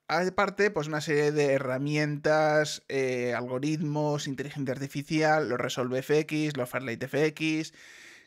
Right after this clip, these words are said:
talonaje, soporte para talonaje, H D R con mejor opciones, ¿de acuerdo? Es decir, extras, ¿de acuerdo? Pero la opción gratuita funciona. Yo tengo la versión de pago, porque, bueno, tengo software de hardware de la marca DaVinci, eh,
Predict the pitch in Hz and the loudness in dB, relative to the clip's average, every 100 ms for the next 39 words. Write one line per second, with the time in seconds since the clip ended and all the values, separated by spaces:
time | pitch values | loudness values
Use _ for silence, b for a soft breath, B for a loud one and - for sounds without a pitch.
0 | B - 135 139 156 151 160 147 151 151 | B -2 0 0 -2 -4 -4 0 0 2
1 | 147 151 151 147 151 156 - 147 147 143 | 0 0 0 2 2 2 0 2 2 0
2 | 156 139 147 151 143 143 139 139 147 135 | 0 2 2 2 0 -2 -2 -2 0 0
3 | 135 - 175 175 175 156 139 151 165 170 | 0 2 4 4 2 -2 -2 -2 2 2
4 | - 135 147 143 - 160 - - 104 135 | 0 -4 -4 -6 -2 -2 -2 -8 -10 -10
5 | 127 131 156 175 165 151 147 160 147 139 | -8 -6 -6 -4 -2 -2 -4 -6 -4 -2
6 | 139 160 165 170 220 b b b - 147 | -2 -2 0 0 -2 b b b -8 -4
7 | 131 113 - 143 147 156 143 131 127 143 | -4 -6 -12 -2 0 2 2 2 2 0
8 | 143 170 226 262 277 123 123 131 127 123 | 2 2 4 4 2 -2 -2 -2 -4 -6
9 | 135 131 127 123 123 117 - 151 143 135 | -8 -6 -2 0 0 -2 2 4 4 2
10 | 131 131 123 139 139 131 143 185 240 269 | 2 0 0 0 -2 -2 -4 -6 -4 -6
11 | B B B B B B - 143 139 135 | B B B B B B 0 4 4 4
12 | 135 131 | 2 0